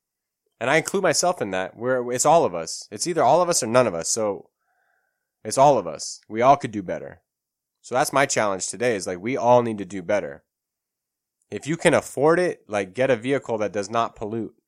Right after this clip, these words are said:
I know they're expensive, but if you can afford it, do it. I understand you gotta sometimes drive a hoopty. I still have a hoopty.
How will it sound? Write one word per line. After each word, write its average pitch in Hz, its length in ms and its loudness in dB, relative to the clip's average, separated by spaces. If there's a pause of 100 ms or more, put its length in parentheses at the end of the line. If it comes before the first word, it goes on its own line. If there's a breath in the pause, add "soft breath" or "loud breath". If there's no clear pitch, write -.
(640)
I 98 80 -2
know 139 160 4
they're 127 140 4
expensive, 113 580 -2
but 107 120 -4
if 113 120 -8
you 123 60 -6
can 120 100 -4
afford 147 360 2
it, 104 120 -4
do 135 160 -2
it. 87 260 -4 (340)
I 107 120 2
understand 135 640 0
you 110 100 -12
gotta 120 240 0
sometimes 117 460 -2
drive 113 220 0
a 87 80 -6
hoopty. 104 360 -6
I 104 120 0
still 123 180 0
have 98 140 0
a 87 40 -14
hoopty. 87 420 -12